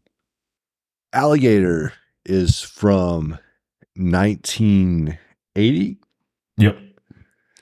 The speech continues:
Speaker 1: Stars, uh, Robert Forster. And I actually don't have the informa-, I meant to pull the information up, and I'm slacking here, so let me pull it up right now. <laughs>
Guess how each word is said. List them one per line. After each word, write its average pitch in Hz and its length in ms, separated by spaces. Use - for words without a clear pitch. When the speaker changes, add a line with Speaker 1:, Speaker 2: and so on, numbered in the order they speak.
Speaker 1:
Stars, 101 600
uh, 80 500
Robert 95 680
Forster. 156 800
And 104 100
I 110 100
actually 95 260
don't 87 280
have 82 140
the 82 60
informa-, 80 280
I 98 60
meant 95 180
to - 40
pull 87 160
the 85 80
information 85 440
up, 80 140
and 95 160
I'm 90 260
slacking 85 520
here, 87 220
so 95 160
let 92 60
me 90 40
pull 95 260
it 87 40
up 85 100
right 87 80
now. 95 360
<laughs> 95 100